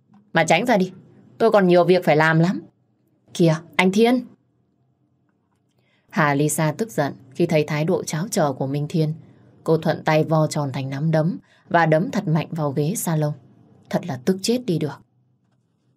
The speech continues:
Ngọc Trâm ngồi cách đó không xa, chứng kiến cuộc tranh luận cam go kia, cô nàng mỉm cười thích thú. Ở hộp đêm này, Ngọc Trâm dưới trướng của Hà Lisa,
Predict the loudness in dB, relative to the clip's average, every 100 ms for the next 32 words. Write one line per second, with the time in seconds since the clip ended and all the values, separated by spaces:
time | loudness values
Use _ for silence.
0 | _ _ _ -4 -2 0 0 2 2 -2
1 | -4 -4 -4 -4 -4 -4 -4 -4 -4 -4
2 | -4 -6 _ _ -2 0 2 2 0 -2
3 | -2 0 0 2 0 -2 -2 0 0 -2
4 | -2 -2 -4 -14 -20 _ 0 2 2 2
5 | 0 -2 -4 -4 -4 -8 -6 -6 -6 -10
6 | -16 _ _ -20 -2 0 2 2 2 2
7 | 2 0 -4 -10 _ -18 -4 -2 0 2
8 | 2 2 2 0 0 -2 0 -4 -4 -4
9 | -2 -2 -2 -2 -4